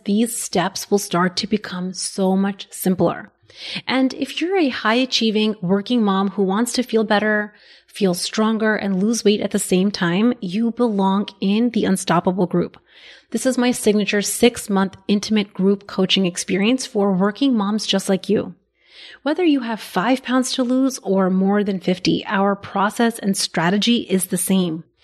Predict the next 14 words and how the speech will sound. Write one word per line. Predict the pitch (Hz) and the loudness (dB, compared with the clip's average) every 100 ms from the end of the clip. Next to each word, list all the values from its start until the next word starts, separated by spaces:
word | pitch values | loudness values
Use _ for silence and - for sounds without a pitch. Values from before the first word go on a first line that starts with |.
| - - - - | -20 -20 -20 -14
You | - 220 | -8 -2
get | 202 - | -2 -4
personal, | - - 233 - 240 233 | -10 -6 -4 0 0 0
customized | 233 - 202 240 208 208 | -2 -6 -4 0 2 0
support | - 190 - - 220 277 - | -2 -8 -6 0 0 0 -4
while | 185 190 226 269 - | -6 -2 0 0 -2
at | 214 | -2
the | 220 | -4
same | - 226 269 311 | 0 2 4 2
time | 196 180 233 | 0 0 2
being | 226 214 | 2 2
in | 202 | 2
a | 202 | 0
small, | - 202 190 220 | -2 2 2 2